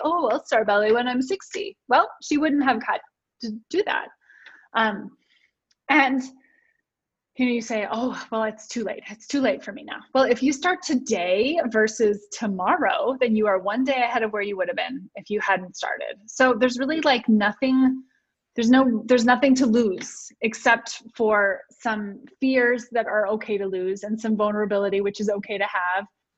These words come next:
Um, there's, there's nothing to lose and everything to lose if you never get around to it.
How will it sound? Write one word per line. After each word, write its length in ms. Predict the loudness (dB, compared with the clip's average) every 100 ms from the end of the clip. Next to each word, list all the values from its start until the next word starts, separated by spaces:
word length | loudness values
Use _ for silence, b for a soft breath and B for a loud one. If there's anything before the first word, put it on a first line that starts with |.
| _
Um, 320 | -6 -4 -6 -8
there's, 180 | -8 -6
there's 240 | -4 0
nothing 280 | 0 2 0
to 60 | 2
lose 460 | 2 2 2 -4 0
and 240 | 2 2 2
everything 480 | 2 4 4 4 4
to 120 | 2
lose 320 | 0 0 0 -4
if 160 | -6
you 120 | -2
never 320 | 0 0 0 -2
get 180 | -6
around 320 | -8 -12 -14 -16
to 80 | -12
it. 180 | -12